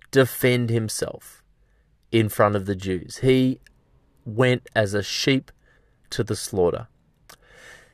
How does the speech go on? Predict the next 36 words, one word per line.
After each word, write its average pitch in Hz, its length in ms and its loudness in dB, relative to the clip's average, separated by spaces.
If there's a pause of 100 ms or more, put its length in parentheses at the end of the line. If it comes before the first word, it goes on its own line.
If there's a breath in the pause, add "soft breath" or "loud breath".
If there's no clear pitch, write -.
(140 soft breath)
And, 120 460 2 (260)
and 123 200 2
this 147 180 0
is 147 200 -6
where 127 440 6
you've 110 240 -2
got 120 160 6
to 127 100 4
understand 107 720 0
that 101 140 2
you 127 760 2
are 107 140 0
not 113 320 2
here 123 640 4
to, 104 640 0 (540)
to 107 380 2
do 117 280 2
your 143 320 2
own 107 320 0
will 165 300 2
and 113 180 -2
to 120 140 4
resolve 120 640 4
the 135 100 0
problems 117 560 2
that 104 120 -4
you 127 260 0
want 143 180 0
resolved 113 540 4
when 117 240 2
you 131 100 -2
want 101 280 -4
them 110 180 -8
to 127 140 -2
be 135 260 0
resolved. - 580 -6